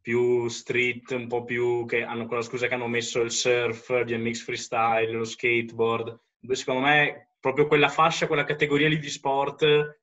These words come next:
comincerà magari ad essere vista, a essere considerata un po' di più magari, eh. Perché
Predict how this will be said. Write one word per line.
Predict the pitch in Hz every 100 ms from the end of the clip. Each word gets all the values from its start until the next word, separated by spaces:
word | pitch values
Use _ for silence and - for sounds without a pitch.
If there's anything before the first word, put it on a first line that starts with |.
| _ _
comincerà | 139 139 139 127 143
magari | 139 123 127
ad | 123
essere | - 127 113
vista, | 131 - 139 131 -
a | 131
essere | 156 165
considerata | 143 - - 110 135 180 127
un | 104
po' | 120
di | 113
più | 110 170 160
magari, | 110 104 104 98 95
eh. | - _ _
Perché | 113 127 120 117